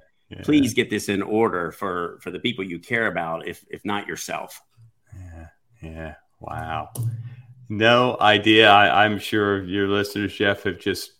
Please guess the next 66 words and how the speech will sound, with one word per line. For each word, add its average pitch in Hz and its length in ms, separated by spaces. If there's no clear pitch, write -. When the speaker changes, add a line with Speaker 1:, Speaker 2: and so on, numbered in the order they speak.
Speaker 1:
like, 92 240
put 131 200
this 117 220
on 104 180
their 92 140
radar 90 460
because 87 480
it, 87 240
it, 87 120
many 98 300
of 90 120
us, 92 240
it 87 120
wasn't 98 400
even 95 320
a 92 60
thought, 123 340
but 85 100
it 82 60
may, 85 220
I 92 60
mean, 90 160
as 85 100
soon 110 140
as 85 80
you 90 40
bring 92 200
it 85 80
up, - 140
it's - 120
like, 82 220
yeah, - 220
duh. 117 340
Speaker 2:
Well, 120 120
Speaker 1:
Yeah. 131 80
Speaker 2:
yeah, 127 120
you 135 80
think 180 200
about 117 200
it, 117 60
and 120 80
I 135 140
get 143 400
three 135 180
or 147 60
four 135 220
calls 127 300
a 120 60
year 120 580
where 101 140
someone 117 280
calls 131 320
me 107 220
and 98 320
their 104 120
spouse 139 420
has 117 100
passed 92 320
away 95 260
and 107 80
they 120 80
were 139 120
the 123 80
one 123 160
that 127 60
Speaker 1:
Yeah. 127 60